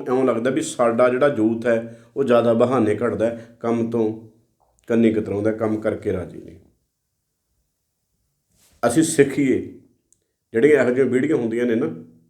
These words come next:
ਮੇਰਾ ਪਾਉਣ ਦਾ ਮਕਸਦ ਇਹ ਹੈ। ਔਰ ਮੇਰੀ ਇੱਕ ਹੋਰ ਆਪਣੀ ਫਿਤਰਤ ਹੈ, ਮੈਂ ਸੁਣੀ ਸੁਣਾਈ ਗੱਲ ਬਹੁਤ ਘੱਟ ਕਰਦਾ। ਕੋਈ ਜਿਹੜੀ ਮਨ ਦੀ ਕਲਪਨਾ ਕਰਕੇ ਕੋਈ ਗੱਲ ਬਣਾਈ ਹੁੰਦੀ, ਮੈਂ ਉਹ ਬਹੁਤ ਘੱਟ ਕਰਦਾ। ਮੈਂ ਜਿਹੜੀ ਹਕੀਕਤ ਹੁੰਦੀ ਹੈ ਨਾ,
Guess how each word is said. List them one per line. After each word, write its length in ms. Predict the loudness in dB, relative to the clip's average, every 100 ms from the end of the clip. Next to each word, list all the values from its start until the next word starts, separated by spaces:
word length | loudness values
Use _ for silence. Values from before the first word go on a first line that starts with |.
| -4
ਮੇਰਾ 180 | 0 0
ਪਾਉਣ 280 | 2 2
ਦਾ 80 | 2
ਮਕਸਦ 340 | 0 -4 -6 -2
ਇਹ 160 | 0
ਹੈ। 340 | 0 -2 -10 _ _ _ _ _ _ 0
ਔਰ 100 | 4
ਮੇਰੀ 220 | 6 6
ਇੱਕ 160 | 4 0
ਹੋਰ 640 | 2 4 4 4 2 -4 -16 _
ਆਪਣੀ 260 | -8 -2 -2
ਫਿਤਰਤ 340 | -2 -6 -4
ਹੈ, 60 | -2
ਮੈਂ 420 | 4 4 4 -2 -16 -20 _
ਸੁਣੀ 340 | -10 2 6 6
ਸੁਣਾਈ 320 | 6 2 4
ਗੱਲ 220 | 2 0
ਬਹੁਤ 340 | 0 -2 -2 -6
ਘੱਟ 140 | -8
ਕਰਦਾ। 300 | -10 -14 -14 -18 -20 _ _ _ _ _ _ _ _ _ _ _ _ _ _ _ _ _ _ _ _ _ _
ਕੋਈ 480 | 4 4 4 -4 -16 _ _ _ _ _ _ -10
ਜਿਹੜੀ 200 | -2 2
ਮਨ 280 | 4 4 4
ਦੀ 100 | 2
ਕਲਪਨਾ 420 | 0 0 0 -2 -2
ਕਰਕੇ 320 | -2 -2 -4
ਕੋਈ 180 | -4 -2
ਗੱਲ 220 | 0 0
ਬਣਾਈ 240 | 2 2
ਹੁੰਦੀ, 140 | 2 2
ਮੈਂ 140 | 0
ਉਹ 120 | -2
ਬਹੁਤ 420 | 0 0 -2 -2
ਘੱਟ 140 | -4 -4
ਕਰਦਾ। 320 | -8 -8 -4
ਮੈਂ 180 | -2 0
ਜਿਹੜੀ 320 | 2 2 0
ਹਕੀਕਤ 680 | -2 -4 -2 0 0 -2 -6
ਹੁੰਦੀ 320 | -2 -2 0
ਹੈ 60 | 0
ਨਾ, 220 | 0 -2